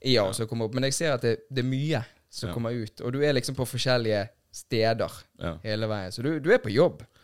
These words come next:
Speaker 2: Ja
Speaker 1: Du
Speaker 2: da.
Speaker 1: er på jobb. Og du, hvis du ligger ti timer da hjemme og ruger i den sofaen, så er det fortjent.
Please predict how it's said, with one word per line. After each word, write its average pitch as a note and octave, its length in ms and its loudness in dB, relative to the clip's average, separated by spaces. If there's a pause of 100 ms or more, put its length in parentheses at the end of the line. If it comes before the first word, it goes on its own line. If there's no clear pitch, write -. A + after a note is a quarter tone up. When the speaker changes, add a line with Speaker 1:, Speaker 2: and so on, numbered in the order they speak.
(220)
Speaker 2:
Ja G2+ 140 0
Speaker 1:
Du B2 60 2
Speaker 2:
da. E3+ 60 4
Speaker 1:
er E3 40 0
på B2 80 -6
jobb. D3 160 0
Og D3+ 60 0
du, E3+ 60 -2
hvis E3 140 2
du G#3 100 -4
ligger F#3 240 0
ti D#3 300 -6
timer B2 420 -4
da A#2 140 0
hjemme A#2 320 -2
og G#2+ 640 -2
ruger A#2 340 0
i G#2+ 60 -2
den G#2+ 160 -4
sofaen, G#2 400 -8
så A#2 60 -6
er C3+ 40 -2
det C#3+ 80 -4
fortjent. F#2 440 -8